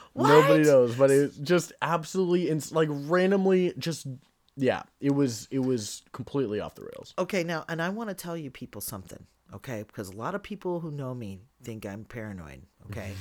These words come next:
Speaker 1: <laughs>
Speaker 2: A lot of people know that I am very careful cat, okay?
Speaker 1: Mm-hmm.
Speaker 2: You're gonna, it's g-, hard to sneak up on Susan. Okay, this is, I know that it's go time 'cause I'm, I'm, I'm a girl, I'm a woman, so, you know.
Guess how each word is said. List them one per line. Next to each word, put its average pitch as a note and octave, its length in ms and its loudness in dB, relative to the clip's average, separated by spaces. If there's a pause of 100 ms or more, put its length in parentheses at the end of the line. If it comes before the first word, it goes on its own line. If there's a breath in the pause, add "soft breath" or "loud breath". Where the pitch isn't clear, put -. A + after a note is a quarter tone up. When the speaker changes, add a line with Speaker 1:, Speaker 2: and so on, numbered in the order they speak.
(120)
Speaker 1:
<laughs> D#3+ 120 0 (100)
Speaker 2:
A C#3 400 -10
lot D3+ 220 -2
of D#3 80 -10
people G#3 240 -6
know F3+ 280 -2
that A#2+ 140 -6
I G2+ 120 -10
am G#2 140 -12
very B2+ 460 -4 (120)
careful B2 580 -8
cat, - 480 -16 (160)
okay? B2 420 -10
Speaker 1:
Mm-hmm. G2 360 -6 (100)
Speaker 2:
You're D#3+ 320 -2
gonna, D3 300 -8
it's - 180 -18
g-, - 140 -16
hard E3+ 340 -2
to A3 60 -4
sneak G3+ 300 -6
up G3 160 -4
on F#3+ 140 -6
Susan. E3 440 -10 (200)
Okay, D3+ 180 -4
this F3+ 300 -2
is, G3+ 140 -10 (160)
I G3+ 240 0
know F#3 360 0
that C3 100 -6
it's A#2+ 180 -8
go D#3 220 0
time G#2+ 360 -12
'cause A#2+ 180 -10
I'm, A2+ 360 -10
I'm, A#2 320 -8
I'm A2 140 -8
a G2+ 40 -10
girl, G#2 280 -8
I'm F#2+ 120 -10
a - 20 -10
woman, F#2+ 420 -10
so, F2+ 360 -8
you B2+ 80 -10
know. G2+ 180 -10